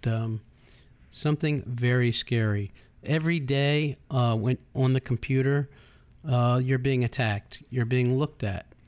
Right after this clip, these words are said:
And I, I hate to put the fear in you, but if anybody's asking you to do your password and update your computer and, and do this, be very careful before you click buttons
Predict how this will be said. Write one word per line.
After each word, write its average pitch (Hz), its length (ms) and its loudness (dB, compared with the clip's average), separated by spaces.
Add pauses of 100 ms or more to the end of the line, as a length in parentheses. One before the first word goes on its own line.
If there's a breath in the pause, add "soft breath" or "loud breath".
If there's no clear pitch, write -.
(120)
And 120 520 0 (120)
I, 123 240 -6
I 127 80 -6
hate 127 200 -2
to 127 80 -6
put 127 180 -6
the 113 80 -4
fear 175 340 0
in 143 100 2
you, 131 260 2 (540 loud breath)
but 123 160 0
if 113 260 -4
anybody's 139 460 0
asking 131 380 0
you 127 80 2
to 107 80 0
do 110 200 -2
your 123 120 2
password 131 880 0
and 98 140 -4
update 131 480 -2
your 123 240 -2 (320 loud breath)
computer 135 760 2
and, 104 240 -2 (280 loud breath)
and 120 160 0
do 131 220 2
this, 135 160 0
be 156 320 0
very 147 540 2
careful 139 560 0
before 127 360 -2
you 120 140 2
click - 420 -4
buttons 131 680 0